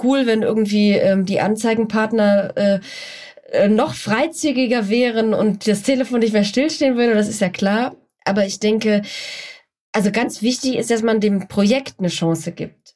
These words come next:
und dann erstmal sich drauf einlässt, was, was kann denn daraus werden? Weil ich glaube, ein Aspekt, den darf man halt nicht vergessen, dass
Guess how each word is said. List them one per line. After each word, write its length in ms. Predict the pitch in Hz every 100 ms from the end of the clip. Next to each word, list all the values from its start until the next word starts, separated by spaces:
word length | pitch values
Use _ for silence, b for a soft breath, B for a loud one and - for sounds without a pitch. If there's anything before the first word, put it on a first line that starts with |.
| _
und 120 | - 180
dann 120 | 185
erstmal 280 | - 190 196
sich 160 | 190 -
drauf 200 | 190 185
einlässt, 380 | - 208 185
was, 160 | 190 175 -
was 160 | 185 -
kann 140 | 208
denn 140 | 208
daraus 340 | 185 180 175 175
werden? 320 | 196 202 175
Weil 200 | 180 185 - _ _ _ _ _ _ _ - B B B B B B
ich 60 | -
glaube, 160 | 208
ein 120 | - -
Aspekt, 420 | 226 - 262 262
den 100 | 233
darf 180 | 226 226
man 140 | 226
halt 120 | 214
nicht 180 | 214 208
vergessen, 440 | 202 190 240 247 220
dass 340 | 208 208 -